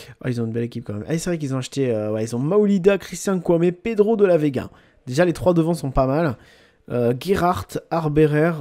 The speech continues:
euh, Kefret Thuram, hein, le, le jeune qui a un énorme potentiel. Augustinson, défenseur gauche qui est pas mal. Erel aussi qui est pas mal. Robolding,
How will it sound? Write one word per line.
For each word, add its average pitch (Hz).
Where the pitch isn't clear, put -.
euh, 117
Kefret 139
Thuram, 139
hein, 160
le, 120
le 113
jeune 123
qui -
a -
un -
énorme 123
potentiel. 127
Augustinson, 175
défenseur 143
gauche 139
qui -
est -
pas 185
mal. 165
Erel 151
aussi 139
qui 127
est -
pas 156
mal. 156
Robolding, 165